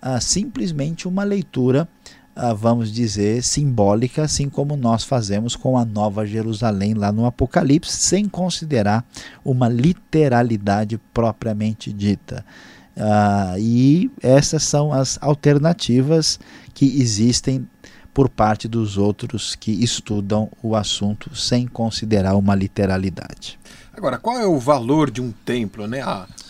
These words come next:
Speaker 2: utilidade do templo. Jesus não mudou essa compreensão na sua época,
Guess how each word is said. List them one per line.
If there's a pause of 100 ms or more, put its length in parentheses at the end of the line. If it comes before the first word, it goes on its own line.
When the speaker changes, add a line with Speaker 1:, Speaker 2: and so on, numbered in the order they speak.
Speaker 2:
utilidade
do
templo.
Jesus
não
mudou
essa
compreensão
na
sua
época,